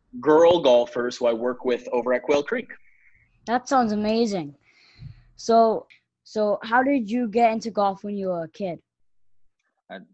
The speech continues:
Speaker 1: so golf, I've always had a golf club in my hand. Like, ever since I was, like, five years old, um, I always had a golf club in my hand.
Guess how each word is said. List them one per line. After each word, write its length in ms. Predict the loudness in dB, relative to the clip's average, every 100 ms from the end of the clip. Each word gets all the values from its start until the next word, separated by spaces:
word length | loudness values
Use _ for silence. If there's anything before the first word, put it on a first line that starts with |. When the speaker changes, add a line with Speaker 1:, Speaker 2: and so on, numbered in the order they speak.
| _ _
Speaker 1:
so 520 | -6 -4 -2 -4 -10 -16 -2
golf, 460 | 2 4 2 -2 -2
I've 160 | -2
always 300 | 2 2 2
had 120 | 0 -2
a 40 |
golf 240 | 0 -2
club 180 | -2 -8
in 80 | -8
my 160 | -14 -14
hand. 260 | -18 -20 _ _ _ -10
Like, 100 | 0
ever 220 | 0 0
since 240 | -2 -4 0
I 100 | 0
was, 220 | 0 -6
like, 160 | -10 -6
five 340 | 0 2 2 0
years 260 | -4 -2
old, 460 | -2 -2 0 -2 -6 -12
um, 480 | -8 -6 -6 -12 _ -4
I 60 |
always 180 | -2 2
had 100 | 2
a 60 | 4
golf 200 | 2 2
club 140 | -2
in 100 | -4
my 140 | -4 -4
hand. 480 | -2 2 2 0